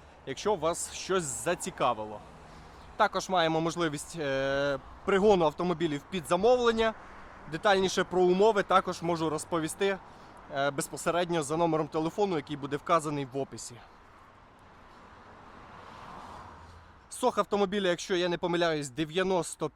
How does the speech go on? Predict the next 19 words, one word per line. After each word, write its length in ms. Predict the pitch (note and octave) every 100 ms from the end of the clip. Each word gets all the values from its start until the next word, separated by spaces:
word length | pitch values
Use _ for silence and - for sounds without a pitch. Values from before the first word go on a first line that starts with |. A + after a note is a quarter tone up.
| -
п'ять 460 | D3 D#3+ D#3+ C3 - -
і 80 |
шість 440 | D#3 - E3 - -
відсотків. 720 | C#3 C#3+ - C4 B3 B3+ A#3+ - - - - - - - - - - - - - - - - - - - - -
Це 140 | F3+
сох, 260 | - A3 G3 -
вказаний 460 | G3 F3+ E3+ E3+ D#3+
з 100 | D#3+
аукціона. 800 | F3+ E3 - F3+ E3+ E3 D3 C#3+ - - - - - - - - - - - - - - - - - - - - - - - - - - - - - -
Але 240 | C#3 F3+
якщо 220 | G3 - G3+
хочете 400 | G#3+ G3+ G#3 F#3+
загнати 500 | F3+ G3 F#3+ F#3 F3+
цей 140 | F#3+
автомобіль 420 | F#3 F#3+ F#3 F3
на 100 | F3+
діагностику, 680 | F3 F3 F3+ F#3+ - F#3 F#3
на 120 | F3+
сервіс, 540 | F#3 A3 A#3 A#3 A3+